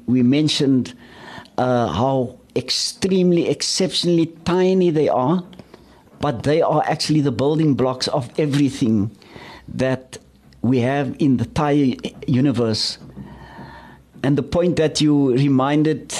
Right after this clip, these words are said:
me and the listeners about was that actually ninety-nine point nine percent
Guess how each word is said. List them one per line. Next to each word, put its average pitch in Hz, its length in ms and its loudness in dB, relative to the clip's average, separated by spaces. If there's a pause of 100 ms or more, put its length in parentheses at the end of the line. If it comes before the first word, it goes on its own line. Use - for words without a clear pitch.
(200)
me 139 440 4
and 131 200 2
the 131 60 2
listeners 135 760 0
about 131 460 0
was 127 440 -2 (720)
that 147 320 -2
actually 185 360 0
ninety-nine 165 720 2
point 165 240 2
nine 143 360 2
percent 156 760 -2